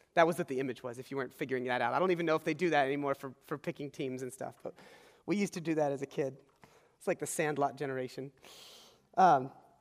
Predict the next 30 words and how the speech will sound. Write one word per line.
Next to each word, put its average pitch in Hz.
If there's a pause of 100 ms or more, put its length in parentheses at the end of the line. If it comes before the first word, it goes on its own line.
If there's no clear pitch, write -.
(840)
so, 226
so 208
it's 226
really 240
important 220
that 196
we, 185
that 185
we 185
lean 175
into 170
this, 139
right? 139 (640)
Um, 123 (1200)
now, 185 (1300)
there 214
are 233
times, 214
right, 180
when 185
we 180
can 208
use 196
all 202
the 233
pitfalls 214
that 196
we've 196
talked 185
about 170